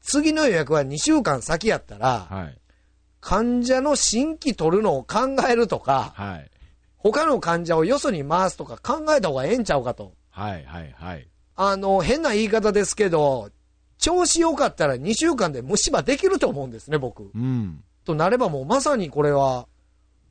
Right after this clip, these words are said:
Speaker 1: 患者というのは金を生み出すだけの永久期間といいますか。
Speaker 2: そうですね。
Speaker 1: ですよね。
Speaker 2: ええ。
Speaker 1: いや、歯医者って儲かってしゃあないんやろな、思って。
Speaker 2: もう僕も、あの、ひととき、ちょっと虫歯とか歯槽膿漏が
Speaker 1: はい。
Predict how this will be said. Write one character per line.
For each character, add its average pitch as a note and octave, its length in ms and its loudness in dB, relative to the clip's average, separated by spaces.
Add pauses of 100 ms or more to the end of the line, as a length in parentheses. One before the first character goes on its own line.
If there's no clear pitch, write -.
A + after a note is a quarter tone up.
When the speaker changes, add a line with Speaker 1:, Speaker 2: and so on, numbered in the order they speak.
Speaker 1:
患 C4 320 2
者 C4+ 120 2
と F3 120 -2
い D3 40 -2
う - 20 -6
の C3 80 -6
は B2 60 -10
金 D4 340 2
を C#4 180 4
生 C4 40 2
み B3+ 140 -2
出 - 140 0
す G#3 460 0
だ F#3 120 2
け E3+ 120 -2
の D3+ 320 0
永 B3 220 2
久 B3 220 2
期 - 100 -10
間 F3 180 0
と B2+ 100 -10
い A#2+ 80 -10
い A#2 40 -12
ま A#2 120 -12
す - 100 -20
か。 G2 120 -20
Speaker 2:
そ A#2+ 240 -6
う G2+ 40 -8
で F2+ 60 -10
す - 140 -20
ね。 B2 480 -2 (500)
Speaker 1:
で A3 160 2
す G#3+ 140 -2
よ C3 140 2
ね。 E3 320 0
Speaker 2:
え F2 680 -10
え。 - 40 -20 (280)
Speaker 1:
い A#2 60 -18
や、 G#2 40 -14
歯 A#3 240 0
医 C#4+ 140 -4
者 C#3 200 -4
っ - 40 -18 (180)
て G#2+ 80 -10
儲 A#3+ 360 -2
か D4 120 0
っ - 100 -6
て C#3+ 100 -16
し - 120 -10
ゃ B3+ 120 2
あ F4 40 -2
な F#4 140 0
い A3+ 60 2
ん - 20 0
や D#3+ 140 -2
ろ C3 100 -4
な、 C3 120 -6
思 A#2 200 -12
っ - 20 -20
て。 F2+ 220 -20 (460)
Speaker 2:
も C#3+ 80 -6
う A#2+ 80 -6
僕 A#3 440 -4
も、 C#4+ 320 -4
あ A#3 100 -2
の、 A#3 200 -4
ひ - 80 -12
と B3+ 80 -12
と G#3+ 120 -8
き、 C3 460 -6
ち - 60 -16
ょ D3 40 -12
っ - 20 -20
と C3 80 -12
虫 C#3 380 -6
歯 C3+ 200 -2
と A#2 140 -10
か G#2 160 -6
歯 D3+ 160 -8
槽 G#3+ 180 -4
膿 C4 200 -2
漏 C#3+ 200 2
が G#2 100 -2
Speaker 1:
は E3 260 2
い。 F#2 60 -16